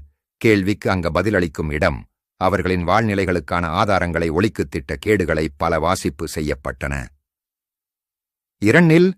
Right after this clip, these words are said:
ஐந்தாம் மற்றும் ஆறாம் நூற்றாண்டுகளுக்குள்ள ஒரு மானிடன் அளவுகோலுடன் கோகாரை திறக்கும் வகையிலான கட்டிடங்களை, மண் தட்டுப்பணம் மற்றும் சோம்பல் வேலைகளை, முன்னேற்ற இயக்கமும் குழுக்களை மலர்த்து,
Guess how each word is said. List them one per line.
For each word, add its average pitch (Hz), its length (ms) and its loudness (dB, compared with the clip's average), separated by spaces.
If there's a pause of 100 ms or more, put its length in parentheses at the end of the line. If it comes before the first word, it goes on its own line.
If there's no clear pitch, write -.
(420)
ஐந்தாம் 98 420 4
மற்றும் 87 360 -2
ஆறாம் 110 380 0
நூற்றாண்டுகளுக்குள்ள 78 880 -2 (720)
ஒரு 95 180 2
மானிடன் 107 460 2
அளவுகோலுடன் 87 760 0 (600)
கோகாரை 131 540 4
திறக்கும் 110 440 0
வகையிலான 87 520 0
கட்டிடங்களை, 76 640 -2 (460)
மண் 95 260 2
தட்டுப்பணம் 127 640 0
மற்றும் 90 340 -2
சோம்பல் 135 420 2
வேலைகளை, 80 480 0 (600)
முன்னேற்ற 139 460 2
இயக்கமும் 107 580 0
குழுக்களை 107 520 2
மலர்த்து, 85 480 0